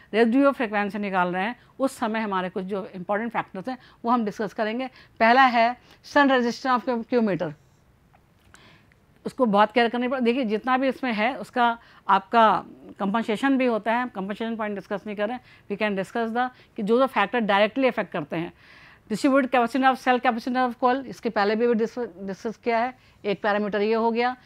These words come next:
this is one, this is two। Conductance of voltmeter, जो हमने इलेक्ट्रॉनिक वोल्टमीटर लगाया है उसका, और residual inductance of the instrument। अब residual inductance क्या होती है? जब हम, हमने रेजिस्टेंस, रेजिडुअल कोई वर्ड होता है जो उसमें रह जाता है,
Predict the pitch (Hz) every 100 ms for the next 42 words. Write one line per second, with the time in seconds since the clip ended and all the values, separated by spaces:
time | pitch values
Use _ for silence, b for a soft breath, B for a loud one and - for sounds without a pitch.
0 | b b b 208 214 226 202 214 226 277
1 | _ _ _ _ _ - 185 185 214 196
2 | - 240 262 - b b b 220 226 233
3 | - 285 285 269 247 247 247 247 247 269
4 | 233 226 226 220 233 226 233 226 226 233
5 | 233 226 202 - 247 240 B B B 220
6 | 220 233 285 285 262 233 - 247 254 233
7 | 240 190 - 185 151 - _ _ _ _
8 | _ _ _ _ _ B B - 190 208
9 | 247 262 262 240 226 247 240 233 208 226
10 | 220 208 b b b 233 220 269 277 _
11 | _ 180 214 220 202 196 247 233 220 214
12 | b b b 202 220 269 294 277 247 233
13 | 233 220 214 202 220 226 240 233 - 269
14 | 185 175 190 156 - -